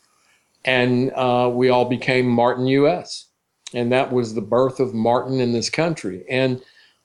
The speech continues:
um, you know, it was up to me. Back then at this time, keep in mind, we would, everybody promoted their stuff to a designer gratis.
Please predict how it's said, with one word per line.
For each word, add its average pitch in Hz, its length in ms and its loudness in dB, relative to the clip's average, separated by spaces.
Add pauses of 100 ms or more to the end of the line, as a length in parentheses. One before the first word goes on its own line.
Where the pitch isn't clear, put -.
um, 117 640 0 (260)
you 139 140 -2
know, 127 280 2
it 139 140 0
was 131 160 0
up 147 220 0
to 139 80 0
me. 131 640 0 (360)
Back 208 300 -2
then 190 160 4
at 151 120 -2
this 165 180 0
time, 123 400 -2
keep 139 240 -4
in 120 120 -2
mind, 120 480 -2 (140)
we 151 200 2
would, 151 260 -2 (120)
everybody 151 580 2
promoted 135 580 0
their 113 140 0
stuff 117 560 -2 (300)
to 135 140 4
a 123 40 4
designer 113 760 0 (400)
gratis. 110 840 -2